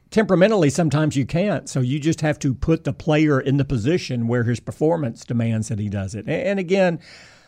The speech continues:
you know, look, the, the Cowboys, when he was out on that play, were like, were, were, and I would say it's not even he, him who was out. Uh, <laughs> you know,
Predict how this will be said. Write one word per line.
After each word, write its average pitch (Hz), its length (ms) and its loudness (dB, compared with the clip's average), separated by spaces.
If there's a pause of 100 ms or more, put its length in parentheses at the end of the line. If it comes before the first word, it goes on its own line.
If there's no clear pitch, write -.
(460)
you 160 120 -2
know, 113 240 -2
look, 131 320 -4
the, 143 260 -4 (400)
the 170 100 -6
Cowboys, 175 540 6
when 151 140 6
he 151 80 6
was 139 160 6
out 147 180 8
on 131 120 6
that 131 180 4
play, 127 260 4
were 120 180 4
like, 113 360 2
were, 139 220 0 (100)
were, 143 120 -2 (520)
and 147 120 4
I 190 40 8
would 214 160 8
say 175 160 8
it's 135 120 4
not 175 200 6
even 131 180 6
he, - 300 0 (460)
him 190 260 4
who 139 120 8
was 113 160 2
out. 104 300 0 (480)
Uh, 123 240 2 (200)
<laughs> - 520 -10
you 135 120 0
know, 104 260 0